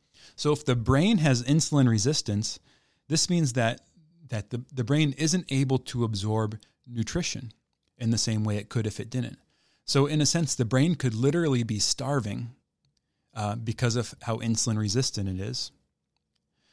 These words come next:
Another possibility, um, could be some kind of an exposure to an environmental toxin. It could be something like lead or mercury that's causing inflammation in the brain and damage to the brain and preventing the brain from healing.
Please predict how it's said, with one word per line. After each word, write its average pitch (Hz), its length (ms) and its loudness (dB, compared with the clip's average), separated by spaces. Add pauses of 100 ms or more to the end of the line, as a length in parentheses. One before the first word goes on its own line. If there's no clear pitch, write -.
(240)
Another 160 320 2 (220)
possibility, 131 760 0 (320)
um, 113 400 -4
could 170 220 2
be 135 320 2
some 160 240 2
kind 147 160 2
of 135 100 4
an 131 220 -4
exposure 151 580 0
to 139 160 -2
an 135 80 4
environmental 123 580 0
toxin. - 560 -8 (500)
It 113 120 -4
could 131 160 2
be 147 100 4
something 123 480 0
like 110 360 -2
lead 113 480 -4
or 117 80 -4
mercury 110 680 -6 (360)
that's 113 220 -2
causing 123 560 2
inflammation 120 580 0
in 110 80 0
the 107 60 -2
brain 104 280 -2
and 104 140 -4
damage 113 460 -2
to 113 100 -6
the 101 100 -4
brain 104 360 -4 (320)
and 110 160 -4
preventing 117 380 2
the 107 80 -2
brain 107 240 -4
from 95 180 -8
healing. 107 400 -6